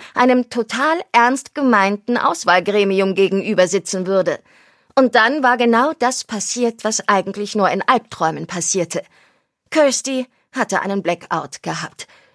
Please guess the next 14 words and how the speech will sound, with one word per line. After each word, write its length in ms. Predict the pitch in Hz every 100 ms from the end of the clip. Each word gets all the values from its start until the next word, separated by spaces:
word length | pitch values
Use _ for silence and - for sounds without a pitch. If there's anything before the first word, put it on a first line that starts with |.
| _
Eigentlich 560 | - 180 180 180 190 -
hatte 220 | 202 214
sich 180 | 190 202
der 120 | 196
Blackout 560 | 185 214 - 202 196 214
nur 240 | 254 226
auf 100 | 180
die 120 | 208
erste 280 | 165 185 -
Frage, 640 | 175 226 240 226 196 160 -
etwas 380 | 170 - -
mit 200 | - -
Zinsen, 460 | - 196 208 175 170
bezogen. 540 | 156 - 202 185 185